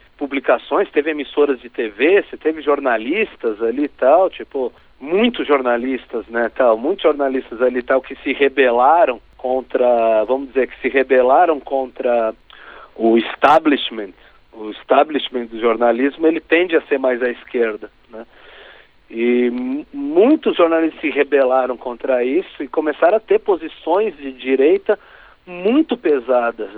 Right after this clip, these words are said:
ali, tá? Justamente porque nem existia na política alguma coisa que fosse de direita pesada, né? E, então é isso. Então eu não, não acho que a mídia não viu. Eu acho que a, a, uma parte da mídia não só viu, como ajudou a criar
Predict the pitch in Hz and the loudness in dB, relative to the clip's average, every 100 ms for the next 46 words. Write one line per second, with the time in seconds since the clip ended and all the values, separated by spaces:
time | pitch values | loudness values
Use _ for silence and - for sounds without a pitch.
0 | 107 110 110 - 117 120 208 254 208 233 | -10 -10 -12 -2 -2 0 0 0 0 -2
1 | 254 233 247 262 330 294 - - 269 240 | -6 0 0 0 -4 -6 -14 -2 0 0
2 | - - 151 294 - - 113 110 135 127 | -4 -4 -4 -6 -8 -6 -6 -4 -6 -4
3 | 147 127 - 135 - 131 120 - 139 127 | -4 -6 -8 -10 -10 -20 -16 -4 0 0
4 | 123 127 120 113 110 104 98 98 _ 110 | -2 -6 -4 -4 -2 -4 -6 -14 _ _
5 | 117 120 _ _ _ _ 110 117 117 117 | -14 _ _ _ _ _ -4 0 2 2
6 | 113 113 117 123 139 240 294 294 214 180 | 2 0 0 -2 2 4 4 0 -2 0
7 | - 254 269 262 294 - 214 196 208 196 | 2 0 0 -2 -4 -2 -2 -2 -2 -4
8 | 196 165 127 151 123 120 214 - 262 180 | -2 -6 -8 -6 -2 0 -2 0 0 0
9 | 165 165 180 185 214 311 - - 180 151 | -2 -2 -2 0 2 0 -2 -2 -2 -2
10 | 240 277 190 127 127 143 254 - 285 226 | -10 -6 -2 -2 -4 -4 -6 0 0 0
11 | - 170 254 269 285 247 247 185 254 - | -2 -4 -4 -4 -4 -4 -2 0 0 0
12 | 320 208 143 175 | -2 2 2 2